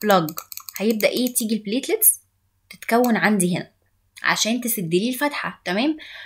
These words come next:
يحصل على البليتلت بلاج دي كواجيوليشن، تسدها لي خالص، خالص، خالص، خالص، ويقوم جاي على الكواجيوليشن ده يرجع بقى الجروس بتاع التيشو تاني.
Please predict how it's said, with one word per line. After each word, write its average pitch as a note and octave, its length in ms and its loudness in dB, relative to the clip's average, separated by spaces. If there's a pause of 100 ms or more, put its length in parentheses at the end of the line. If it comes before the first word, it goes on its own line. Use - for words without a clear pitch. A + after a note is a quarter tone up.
(140)
يحصل D4 320 2
على G#3+ 180 8
البليتلت A#3 480 -2
بلاج A#3 160 2
دي G#3+ 160 -2
كواجيوليشن، A3 760 2
تسدها F3+ 420 -2
لي G#3+ 120 -2
خالص، G#3 400 -2
خالص، G3 340 -2
خالص، G#3+ 300 -4
خالص، D#4+ 300 0 (300)
ويقوم B3+ 340 0
جاي A#3+ 120 2
على A#3+ 380 4
الكواجيوليشن G3 960 -2
ده G3 100 4
يرجع G3 400 0
بقى F3+ 120 2
الجروس F#3+ 400 0
بتاع F3 260 -2
التيشو - 340 -8
تاني. - 200 -16